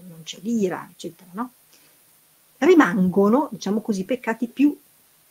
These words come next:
prettamente ed esclusivamente spirituali, che sono la superbia e l'invidia. Ora, <clears throat> questi due sono stati identificati nella tradizione, eh, dei padri, nella tradizione della Chiesa, come i due peccati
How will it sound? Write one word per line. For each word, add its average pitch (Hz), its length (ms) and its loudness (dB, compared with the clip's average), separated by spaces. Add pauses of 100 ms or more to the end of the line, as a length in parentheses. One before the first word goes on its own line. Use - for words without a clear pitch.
(120)
prettamente 202 920 -4
ed 208 140 -12
esclusivamente 220 600 -4
spirituali, - 720 -6 (360)
che - 140 -2
sono 240 260 -6
la 226 80 2
superbia 185 540 -6
e 180 60 -2
l'invidia. 170 560 -10 (640)
Ora, 247 280 0 (300)
<clears throat> 220 300 -4 (1300)
questi 311 380 4
due 254 160 0
sono 208 220 -4
stati 233 340 -8
identificati 185 1000 -6 (720)
nella 208 420 -10
tradizione, 185 640 -6 (640)
eh, - 320 -14
dei - 200 -14
padri, 208 340 -2
nella 165 120 -14
tradizione 208 340 -4
della 269 180 -4
Chiesa, 214 320 -8
come 208 340 -4
i 202 100 -6
due 202 180 -2
peccati - 600 -8